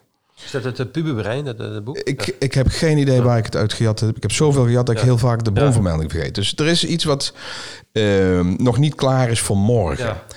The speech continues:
Speaker 2: En min of meer alleen maar regie voert over hormonale en, eh, reactionele dingetjes. Eh, hoe overleef ik
Speaker 1: En,
Speaker 2: mijn
Speaker 1: en dat
Speaker 2: puist?
Speaker 1: je
Speaker 2: Ik heb een seksdrive. Wat gebeurt hier? En dan komt een meisje. En... Nou,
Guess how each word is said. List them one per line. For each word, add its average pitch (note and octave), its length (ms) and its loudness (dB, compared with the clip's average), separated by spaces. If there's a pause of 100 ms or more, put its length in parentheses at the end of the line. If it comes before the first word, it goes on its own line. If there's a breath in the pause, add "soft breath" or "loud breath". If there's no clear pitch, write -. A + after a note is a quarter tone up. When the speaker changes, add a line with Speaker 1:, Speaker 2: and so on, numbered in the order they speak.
Speaker 2:
En G#2 200 0
min A2+ 160 2
of G#2+ 100 0
meer G2+ 260 0
alleen F#2+ 320 0
maar F#2 220 0
regie F#2 400 0
voert G2 340 -2
over F2 500 -2 (220 loud breath)
hormonale F#2+ 840 0
en, F#2 360 -2
eh, F2 500 -2
reactionele G#2 800 0
dingetjes. F2+ 560 -2
Eh, F#2+ 100 -4
hoe G2+ 460 -2
overleef G2 440 -2
ik G2 60 0
Speaker 1:
En, G#2+ 60 -2
Speaker 2:
mijn G2+ 160 0
Speaker 1:
en - 120 -4
dat A2 80 2
Speaker 2:
puist? G#2 200 2
Speaker 1:
je A2+ 60 0
Speaker 2:
Ik G2+ 80 -4
heb G#2 120 -2
een G#2 60 0
seksdrive. F#2+ 680 -2
Wat A2 140 -4
gebeurt G#2+ 500 -2
hier? G#2+ 180 -4
En F2+ 100 0
dan G2+ 180 -2
komt G#2+ 200 -2
een G2+ 100 0
meisje. G2 380 0
En... D#2 140 -2 (680 loud breath)
Nou, - 180 -4